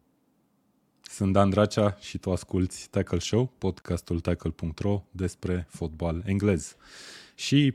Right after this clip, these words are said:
poate pentru foarte puțini dintre voi, asculți Tackle Show pentru a două sutea oară.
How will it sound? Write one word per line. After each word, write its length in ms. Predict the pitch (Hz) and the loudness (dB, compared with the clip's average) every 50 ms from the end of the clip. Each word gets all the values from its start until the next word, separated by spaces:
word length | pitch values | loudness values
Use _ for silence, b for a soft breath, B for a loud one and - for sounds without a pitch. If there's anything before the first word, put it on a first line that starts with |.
| - | 0
poate 500 | - - 127 135 123 - - 110 107 101 | 4 6 8 8 6 6 4 4 4 4
pentru 440 | 98 - - 107 104 92 - 98 90 90 | 4 4 2 2 2 2 2 0 -2 -2
foarte 440 | - - - - 113 104 - - 95 | -4 -2 2 4 4 6 4 2 -2
puțini 420 | - - 92 - - - 101 92 | -4 -4 -6 -4 0 0 2 2
dintre 300 | 90 90 85 82 - 85 | 2 2 0 0 -2 -2
voi, 440 | 82 92 123 131 127 123 123 123 110 _ _ _ _ _ _ _ _ _ _ | -2 0 2 2 2 2 2 0 -6 _ _ _ _ _ _ _ _ _ _
asculți 480 | _ - - - - - 117 107 - - | _ -8 -8 -4 0 2 2 2 0 0
Tackle 260 | - 123 113 - 104 | -2 -2 0 0 0
Show 440 | 98 - - 135 131 123 117 - _ _ _ _ _ | -2 0 0 0 0 0 -2 -4 _ _ _ _ _
pentru 320 | - 92 92 90 - 98 | -2 0 0 2 2 2
a 60 | 95 | 2
două 300 | 87 85 95 117 110 104 | 2 2 2 0 0 0
sutea 360 | 98 - - 110 - - 90 | -2 -4 -4 -4 -2 -2 -2
oară. 400 | 90 90 101 107 92 90 - - | 0 -2 -2 -4 -6 -8 -10 -12